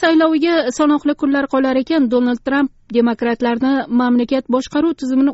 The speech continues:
o'zgartirishga urinayotganlikda aybladi. Prezident Donald Tramp va Senatdagi respublikachilar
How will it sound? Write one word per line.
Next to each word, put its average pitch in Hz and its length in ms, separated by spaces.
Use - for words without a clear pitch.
o'zgartirishga 285 680
urinayotganlikda 233 920
aybladi. 190 380
Prezident 254 480
Donald 247 320
Tramp 262 360
va 226 120
Senatdagi 240 680
respublikachilar 269 760